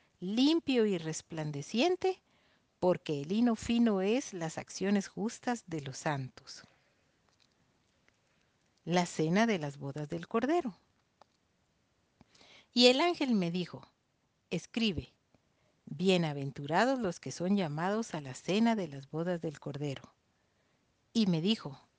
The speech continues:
"Estas son palabras verdaderas de Dios". Yo me postré a sus pies para adorarle. Y él me dijo:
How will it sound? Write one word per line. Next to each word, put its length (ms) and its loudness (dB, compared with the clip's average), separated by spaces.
"Estas 440 0
son 440 -4
palabras 580 -4
verdaderas 640 -6
de 100 -2
Dios". 380 -2
Yo 220 -2
me 180 4
postré 540 -2
a 60 0
sus 260 -8
pies 320 -8
para 380 -6
adorarle. 640 -2
Y 220 -2
él 140 -4
me 140 -2
dijo: 380 0